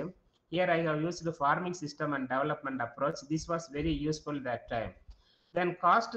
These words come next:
sharing approach. Sometimes what happens, some of the farmers, they are willing to share for the extension cost. Mostly the rich farmers, those who are hi-,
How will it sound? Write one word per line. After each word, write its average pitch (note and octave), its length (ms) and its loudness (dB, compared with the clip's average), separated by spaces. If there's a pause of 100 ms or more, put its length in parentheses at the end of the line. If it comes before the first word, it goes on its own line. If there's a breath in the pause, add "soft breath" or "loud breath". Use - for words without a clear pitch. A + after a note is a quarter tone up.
(100)
sharing E3 420 2
approach. C3+ 460 0
Sometimes F3 560 -2
what D3+ 200 2
happens, D#3+ 380 0
some D3 180 0
of E3 200 0
the D#3+ 80 -2
farmers, D3 580 0 (100)
they D#3+ 80 0
are D#3+ 200 0
willing F#3 360 0
to E3+ 140 2
share D3+ 480 0 (400 soft breath)
for D3+ 160 2
the D3 160 0
extension D3+ 640 -2
cost. B2+ 340 -2 (160)
Mostly F3+ 460 0
the - 1160 -6
rich F3 220 0 (100)
farmers, D#3 500 2 (500)
those E3+ 200 4
who E3+ 80 4
are D#3+ 120 6
hi-, C3+ 360 0